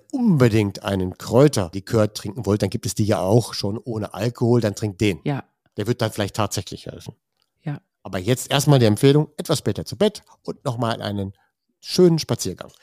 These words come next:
Speaker 1: Ihr habt euch ja während des Tages vielleicht sowieso viel zu wenig bewegt zwischen dem Mittagessen, zwischen dem Kaffee- und Kuchenessen und dem Abendessen.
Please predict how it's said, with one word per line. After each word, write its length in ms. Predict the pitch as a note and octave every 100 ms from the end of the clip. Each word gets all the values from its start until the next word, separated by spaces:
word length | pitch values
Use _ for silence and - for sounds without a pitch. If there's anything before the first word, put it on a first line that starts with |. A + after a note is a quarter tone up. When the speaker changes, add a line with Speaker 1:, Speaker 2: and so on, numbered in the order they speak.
| _
Speaker 1:
Ihr 80 | B2+
habt 100 | C3
euch 120 | F3+
ja 140 | E3 D3
während 280 | G3 E3 D3+
des 100 | -
Tages 280 | D#3 E3+ D3+
vielleicht 180 | D#3 D3+
sowieso 280 | F3 A#2+
viel 180 | G#2+ A#2
zu 140 | - G#2
wenig 320 | G#2 G#2+ - _ _
bewegt 520 | A2+ G2+ C3+ G#2+ - - - -
zwischen 460 | - - C#3 -
dem 160 | A2 G#2
Mittagessen, 560 | G#2 G#2 G2 G#2+ - A2
zwischen 340 | - C3 A2+
dem 200 | G#2+ G#2+
Kaffee- 400 | - A2+ A#2 G#2 - _ -
und 120 | A#2+
Kuchenessen 560 | - B2 B2 - G#2+ -
und 200 | D#3 B2
dem 120 | G#2+
Abendessen. 480 | G2+ G2+ B2 B2